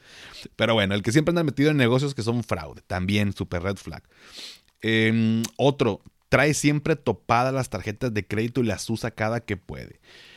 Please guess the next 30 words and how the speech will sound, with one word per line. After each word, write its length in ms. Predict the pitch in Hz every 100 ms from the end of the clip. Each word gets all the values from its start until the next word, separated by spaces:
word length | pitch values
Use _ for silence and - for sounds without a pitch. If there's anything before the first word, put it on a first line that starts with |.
| - - _ _ _ _ _ - -
Esta 280 | 120 139 156
es 60 | 135
de 60 |
las 180 | 113 95
más 240 | 107 95
importantes, 600 | 117 101 98 95 87 - -
la 120 | 95
neta. 300 | 98 95 - -
O 20 |
sea, 320 | - 110 107 - 82 92 _ _ _ -
y, 220 | 113 113
y 640 | 113 110 107 107 104 104
vuelvo 240 | 101 123 131
a 20 |
lo 60 | 104
mismo, 260 | 101 92
no, 300 | 95 117 131 -
no 200 | 113 120
tiene 220 | 127 123
de 100 | 110
malo 220 | 101 117
usar 160 | 104 107
la 80 | 113
tarjeta, 420 | 92 82 98 98
pero 200 | - 85
siempre 220 | 113 123
está 120 | 123
topada 440 | - 110 - 110 110
la 120 | 107
tarjeta, 560 | 92 - 110 101 110